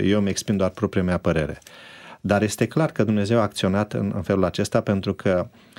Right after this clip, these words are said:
această putere a influenței este extraordinar de mare. Și atunci,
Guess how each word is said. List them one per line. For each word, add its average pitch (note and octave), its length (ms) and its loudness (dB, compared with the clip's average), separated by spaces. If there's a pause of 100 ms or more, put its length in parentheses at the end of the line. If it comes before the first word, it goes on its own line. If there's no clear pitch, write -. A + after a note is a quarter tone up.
(300)
această - 500 0
putere A#2+ 360 0
a A2+ 40 2
influenței G#2 580 0
este - 160 -2
extraordinar A2+ 580 -2
de G2 120 0
mare. E2+ 380 -2 (280)
Și - 160 -2
atunci, A#2+ 520 0